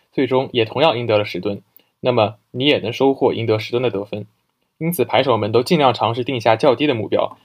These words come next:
以防叫过头，苦涩的吃下罚分，啪啪打脸。而订约桥牌在很多情况下，二者的得分是不一样的。同样，如果以黑桃为王牌花色，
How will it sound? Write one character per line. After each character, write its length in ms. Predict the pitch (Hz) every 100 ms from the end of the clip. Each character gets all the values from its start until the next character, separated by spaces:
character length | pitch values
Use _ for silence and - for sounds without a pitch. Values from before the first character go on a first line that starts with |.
| - -
以 120 | 120
防 220 | 120 120
叫 160 | 139 147
过 140 | 143
头， 240 | 127 110 123
苦 240 | - 110
涩 140 | 123
的 120 | 113 -
吃 160 | -
下 100 | 127
罚 200 | 110 101
分， 180 | 113 135
啪 180 | - 123
啪 120 | 131
打 160 | - -
脸。 180 | 123 - _ _ _ _ _ -
而 160 | 139
订 160 | 143 160
约 120 | 175
桥 160 | 175 117
牌 220 | 113 104
在 140 | 120
很 180 | 113 101
多 140 | 117
情 120 | 143 120
况 200 | 113 110
下， 260 | 107 - _ _ _ _ _
二 140 | 135
者 100 | 117
的 80 | 104
得 140 | 104 104
分 160 | 117
是 80 | 123
不 160 | - 120
一 60 |
样 220 | - -
的。 160 | - - _ _ _ _ _ _ _ _ _
同 220 | - 131
样， 180 | 139 - _ _ -
如 140 | 147
果 100 | 160
以 100 | 139
黑 220 | 110 185 185
桃 120 | 127
为 100 | 120
王 240 | 113 120
牌 160 | 139 113
花 160 | 123
色， 240 | 123 117